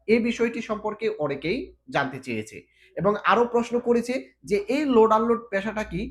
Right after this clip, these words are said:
সেম সেম পূর্বের আমেল আইডি পেশার মতো কিনা, এ বিষয়টাও কিন্তু অনেকেই জানতে চেয়েছে। তো আজকের ভিডিওতে আপনাদেরকে এই লোড আনলোড পেশার ভিসাতে এসে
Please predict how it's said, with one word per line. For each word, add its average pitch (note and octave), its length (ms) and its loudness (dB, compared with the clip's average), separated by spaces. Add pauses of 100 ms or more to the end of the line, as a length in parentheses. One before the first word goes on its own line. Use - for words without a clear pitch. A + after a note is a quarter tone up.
(180)
সেম B3+ 280 0
সেম C4 220 -2 (140)
পূর্বের A3 320 0 (160)
আমেল F#3+ 280 0
আইডি G#3+ 240 0 (120)
পেশার F3+ 280 -4
মতো F#3 280 -6 (380)
কিনা, F#3+ 260 0 (400)
এ A#3 100 4
বিষয়টাও G#3 500 -2
কিন্তু F#3+ 280 -8
অনেকেই E3 360 -4 (260)
জানতে C3 300 -4
চেয়েছে। G#2 320 -10 (340)
তো E3+ 80 0
আজকের E3 400 -2
ভিডিওতে B3 340 0
আপনাদেরকে G#3 560 0 (440)
এই C4 200 6
লোড A3 280 6
আনলোড A3 340 4 (100)
পেশার F#3+ 420 0
ভিসাতে F#3 480 -4 (120)
এসে F3+ 300 -6